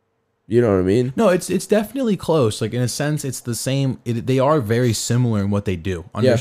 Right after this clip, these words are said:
Speaker 2: undersized power forwards that pick and roll and rebound the ball.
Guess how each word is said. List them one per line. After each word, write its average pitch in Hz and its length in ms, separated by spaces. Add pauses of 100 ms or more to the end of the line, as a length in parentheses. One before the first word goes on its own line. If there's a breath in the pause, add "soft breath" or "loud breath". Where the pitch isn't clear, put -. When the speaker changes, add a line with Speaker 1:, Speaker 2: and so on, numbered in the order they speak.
Speaker 2:
undersized 127 640
power 110 300
forwards 107 480
that 101 180
pick 127 220
and 143 120
roll 110 200
and 104 100
rebound 95 340
the 90 60
ball. 87 220